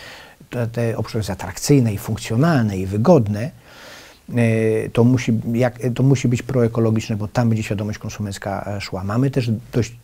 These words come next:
spory, ponad dziesięcioprocentowy udział w naszym biznesie opakowań zwrotnych szklanych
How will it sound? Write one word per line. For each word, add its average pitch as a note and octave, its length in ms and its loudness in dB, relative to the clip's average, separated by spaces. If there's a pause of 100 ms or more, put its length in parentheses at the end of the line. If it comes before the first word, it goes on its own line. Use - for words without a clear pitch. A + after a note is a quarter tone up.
(520)
spory, A3 380 -2
ponad A2+ 240 0
dziesięcioprocentowy A2+ 640 -4
udział A#2 420 -2 (440)
w - 80 -8
naszym A#2+ 240 0
biznesie A2+ 560 0
opakowań A2 560 -2
zwrotnych G#2+ 640 -2
szklanych B3 800 -2